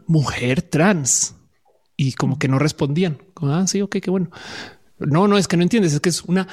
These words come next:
mujer trans", ¿no? Y así que bueno. Y entonces como que le causó shock de, "¿por qué no resp-, pues, no les causa nada?". O sea, guau, ¿no? Como que, em, <laughs> y resulta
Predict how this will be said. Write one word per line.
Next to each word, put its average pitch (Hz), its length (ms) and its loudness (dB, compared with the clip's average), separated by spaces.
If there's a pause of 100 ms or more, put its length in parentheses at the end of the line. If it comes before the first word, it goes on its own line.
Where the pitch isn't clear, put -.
(480)
mujer 165 840 2 (760)
trans", 190 1400 4
¿no? 170 320 2
Y 143 160 0
así 185 260 -2
que - 140 -4
bueno. 214 240 0 (360)
Y 156 120 0
entonces 160 180 -2
como 233 220 0
que 262 80 0
le 190 100 2
causó 165 260 2
shock 170 200 0
de, 214 160 -4
"¿por - 160 -6
qué 165 80 0
no 180 80 2
resp-, 220 340 -2
pues, 151 260 -2
no 160 220 0
les 196 160 0
causa 226 280 0
nada?". 220 200 4
O 151 80 0
sea, 175 240 0
guau, 170 460 2
¿no? 175 100 2
Como 165 260 -2
que, 139 200 -4 (480)
em, 151 580 -2 (340)
<laughs> - 540 -6
y - 440 -4
resulta 170 640 -2